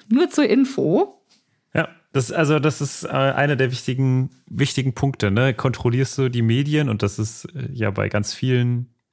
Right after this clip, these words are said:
Speaker 2: Staaten, vor allem im, im diktatorischen beziehungsweise autoritären Bereich so, ähm, dass die eines der wichtigsten Organe sind. Und sobald hier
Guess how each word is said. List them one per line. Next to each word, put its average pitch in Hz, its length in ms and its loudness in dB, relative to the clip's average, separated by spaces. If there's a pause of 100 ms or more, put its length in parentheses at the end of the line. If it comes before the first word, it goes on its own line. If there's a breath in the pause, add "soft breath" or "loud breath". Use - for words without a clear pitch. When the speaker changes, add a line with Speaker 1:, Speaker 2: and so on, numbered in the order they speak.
(260)
Speaker 2:
Staaten, 120 480 0
vor 107 160 -2
allem 107 240 2 (120)
im, - 300 -4
im - 380 -6 (260)
diktatorischen 123 640 2
beziehungsweise 107 480 0
autoritären 107 580 -2
Bereich 101 320 0
so, 104 240 -4 (680 loud breath)
ähm, 98 300 0
dass - 240 -4
die 107 320 -2
eines 98 260 0
der 104 140 2
wichtigsten 107 480 -2
Organe 98 380 0
sind. 95 200 -2
Und 90 200 -6 (240 loud breath)
sobald 110 440 0
hier 151 520 0